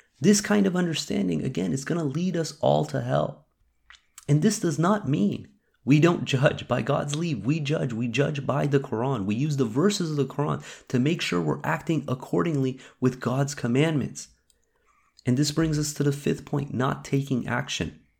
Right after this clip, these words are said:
Let's say there's a debate going on and there's two sides and they start, uh, going at it,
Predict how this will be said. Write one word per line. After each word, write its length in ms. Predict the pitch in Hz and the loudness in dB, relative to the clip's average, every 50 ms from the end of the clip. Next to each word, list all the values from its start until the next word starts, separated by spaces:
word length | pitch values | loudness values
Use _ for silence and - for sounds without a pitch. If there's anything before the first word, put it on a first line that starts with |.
| _ _ _ _ _ _ - | _ _ _ _ _ _ -10
Let's 280 | - - 143 156 156 - | -2 0 0 0 2 2
say 100 | 160 147 | 0 2
there's 240 | 131 127 123 107 | 2 2 2 2
a 80 | 107 101 | 0 0
debate 380 | 90 98 92 92 104 120 117 - | 0 0 2 4 4 4 4 2
going 280 | 120 117 110 104 104 | 2 4 4 4 4
on 300 | 104 95 95 92 - - - - - - - - - | 2 2 0 0 -4 -8 -14 -20 -20 -20 -20 -8 -2
and 140 | - 104 | 2 2
there's 220 | 98 95 90 - - | 4 4 2 -2 -4
two 220 | - - 185 180 | 0 2 2 2
sides 520 | 151 - - 139 131 120 113 110 - - - - - _ _ _ | 2 2 0 0 0 0 -2 -4 -8 -12 -16 -20 -20 _ _ _
and 240 | - 110 104 101 98 | 0 2 2 2 2
they 100 | 95 95 | 2 -2
start, 340 | 90 - - 135 127 - - - _ _ _ _ _ - | -2 0 2 2 0 0 -2 -12 _ _ _ _ _ -4
uh, 260 | 107 104 98 90 85 | -2 -2 -2 -2 -4
going 420 | 82 82 95 113 139 143 135 120 113 | -4 -2 2 4 6 6 6 4 4
at 180 | 110 113 113 | 2 2 2
it, 260 | 107 104 101 - - | 2 0 -2 -4 -8